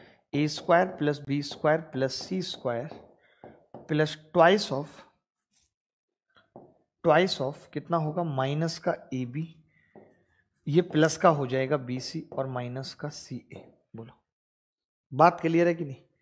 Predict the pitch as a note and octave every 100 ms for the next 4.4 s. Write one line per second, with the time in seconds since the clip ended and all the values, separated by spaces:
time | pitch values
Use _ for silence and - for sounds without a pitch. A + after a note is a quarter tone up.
0 | _ _ _ F3+ G3+ - F3+ F#3+ D#3 F3
1 | F#3 E3+ F3 - D3+ D3+ C#3 C3 - D#3
2 | D#3+ F3 - D3 D3 - E3 D#3+ D3 C3+
3 | C3 C3+ - D#3 D3+ C3+ C3 C#3 C3+ -
4 | D3 D3 C3 B2+